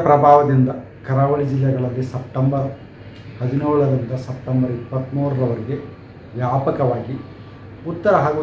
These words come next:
ದಕ್ಷಿಣ ಒಳನಾಡಿನ ಜಿಲ್ಲೆಗಳಲ್ಲಿ ಸೆಪ್ಟೆಂಬರ್ ಹದಿನೇಳು ಹಾಗೂ ಹದಿನೆಂಟರಂದು ಹಲವು ಕಡೆ, ಸೆಪ್ಟೆಂಬರ್ ಹತ್ತೊಂಬತ್ತರಿಂದ ಸೆಪ್ಟೆಂಬರ್ ಇಪ್ಪತ್ತ್ಮೂರರವರೆಗೆ ಕೆಲವು ಕಡೆ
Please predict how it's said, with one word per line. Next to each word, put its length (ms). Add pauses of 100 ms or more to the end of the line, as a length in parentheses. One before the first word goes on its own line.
ದಕ್ಷಿಣ 280 (120)
ಒಳನಾಡಿನ 540 (120)
ಜಿಲ್ಲೆಗಳಲ್ಲಿ 560 (240)
ಸೆಪ್ಟೆಂಬರ್ 580 (800)
ಹದಿನೇಳು 500 (100)
ಹಾಗೂ 240
ಹದಿನೆಂಟರಂದು 800 (840)
ಹಲವು 360
ಕಡೆ, 180 (500)
ಸೆಪ್ಟೆಂಬರ್ 540
ಹತ್ತೊಂಬತ್ತರಿಂದ 760 (140)
ಸೆಪ್ಟೆಂಬರ್ 540
ಇಪ್ಪತ್ತ್ಮೂರರವರೆಗೆ 1000 (600)
ಕೆಲವು 340
ಕಡೆ 140